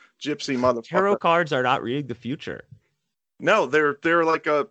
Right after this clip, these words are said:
Speaker 1: they're like a board game. It's like playing Old Maid. It's just, like, it's the same
Speaker 2: That,
Speaker 1: thing.
Speaker 2: it's exactly like playing Old
Speaker 1: It
Speaker 2: Maid,
Speaker 1: is.
Speaker 2: yes.
Speaker 1: It is. It's
Speaker 2: That is
Speaker 1: just a game.
Speaker 2: exactly what it is.
Speaker 1: It's, it's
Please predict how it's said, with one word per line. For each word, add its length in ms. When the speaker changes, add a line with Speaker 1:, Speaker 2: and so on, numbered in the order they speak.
Speaker 1:
they're 160
like 220
a 40
board 320
game. 160
It's 160
like 160
playing 220
Old 220
Maid. 340
It's 160
just, 300
like, 200
it's 140
the 80
same 280
Speaker 2:
That, 120
Speaker 1:
thing. 140
Speaker 2:
it's 240
exactly 500
like 240
playing 340
Old 140
Speaker 1:
It 60
Speaker 2:
Maid, 80
Speaker 1:
is. 140
Speaker 2:
yes. 280
Speaker 1:
It 160
is. 260
It's 100
Speaker 2:
That 80
is 60
Speaker 1:
just 120
a 20
game. 80
Speaker 2:
exactly 420
what 160
it 120
is. 360
Speaker 1:
It's, 240
it's 180